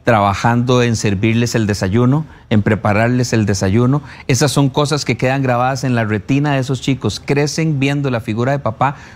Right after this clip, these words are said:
como un rol activo en la crianza de los chicos y de las chicas. Y esto nos ayuda incluso a entender el siguiente punto, que es promover un vínculo cariñoso y una cercanía afectiva.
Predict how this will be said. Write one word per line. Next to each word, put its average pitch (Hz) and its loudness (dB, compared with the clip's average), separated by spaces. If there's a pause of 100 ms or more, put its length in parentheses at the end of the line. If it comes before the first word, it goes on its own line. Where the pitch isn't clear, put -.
como 117 4
un 127 2
rol 143 2
activo 143 0 (320)
en 110 4
la 107 2
crianza 143 2 (260)
de 117 4
los 101 2
chicos 143 0
y 123 2
de 110 4
las 98 0
chicas. 120 -2 (540)
Y 120 4
esto 170 0
nos 120 4
ayuda 110 4
incluso 143 2
a 147 2
entender 123 0
el 143 -2
siguiente 120 0
punto, 135 0
que - 0
es 107 -2
promover 123 2
un 131 2
vínculo 147 0
cariñoso 135 0 (280)
y 120 2
una 131 4
cercanía 131 2
afectiva. 110 0